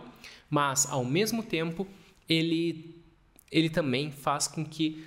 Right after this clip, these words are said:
o nosso escritório consiga, esse projeto consiga ser mais lucrativo, tá? Então, é bem importante tu entender, né,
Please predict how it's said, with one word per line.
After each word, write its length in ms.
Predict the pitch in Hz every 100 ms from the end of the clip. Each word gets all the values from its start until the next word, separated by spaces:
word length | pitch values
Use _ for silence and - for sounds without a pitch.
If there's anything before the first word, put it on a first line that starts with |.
| - -
o 100 | 151
nosso 240 | 156 160
escritório 460 | - 147 139 147 151
consiga, 540 | 156 - 151 165 160 - -
esse 160 | 139 -
projeto 380 | 151 135 143 151
consiga 260 | 139 156
ser 140 | 156 147
mais 360 | 135 151 156
lucrativo, 800 | 135 139 - 165 - 139 117 - - - -
tá? 240 | - 139 139 - - -
Então, 400 | 139 160 180 196 - - - - - _ _ _ _ _ -
é 140 | 147
bem 380 | 143 143 135 165
importante 440 | 190 175 170 165
tu 140 | - 165
entender, 500 | 160 170 131 127 127
né, 180 | 113